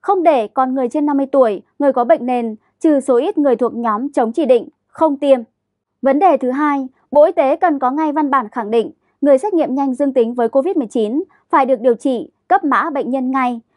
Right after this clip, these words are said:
không cần phải đợi kết quả xét nghiệm khẳng định real-time R T P C R. Ông Đam nói, có những trường hợp phải đợi mấy ngày mới được xét nghiệm bằng real-time R T P C R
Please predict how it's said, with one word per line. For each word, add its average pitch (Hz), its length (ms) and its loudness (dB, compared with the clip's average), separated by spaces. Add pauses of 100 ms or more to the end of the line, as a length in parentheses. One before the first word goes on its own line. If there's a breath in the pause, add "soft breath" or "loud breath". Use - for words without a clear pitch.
(140)
không 392 180 -2
cần 320 200 0
phải 240 120 -4
đợi 247 160 2
kết 370 200 -6
quả 240 180 -2
xét 330 160 -6
nghiệm 285 200 0
khẳng 226 220 -6
định 233 220 0
real-time 269 540 -2 (160)
R 262 40 -2 (160)
T 269 40 -4 (160)
P - 20 -12
C 254 160 0
R. 254 140 -2 (880)
Ông 285 200 -2
Đam 262 180 -2
nói, 233 340 -4 (220)
có 285 80 2
những 277 240 0
trường 330 160 -4
hợp 247 200 -2
phải 240 120 -2
đợi 226 220 -2
mấy 226 200 -2
ngày 294 320 0
mới 220 120 -4
được 285 140 0
xét 349 200 -6
nghiệm 277 240 0
bằng 233 220 -2
real-time 262 480 -2 (140)
R 277 60 0 (140)
T - 40 -4 (180)
P 269 160 0
C - 0 -
R 254 160 -2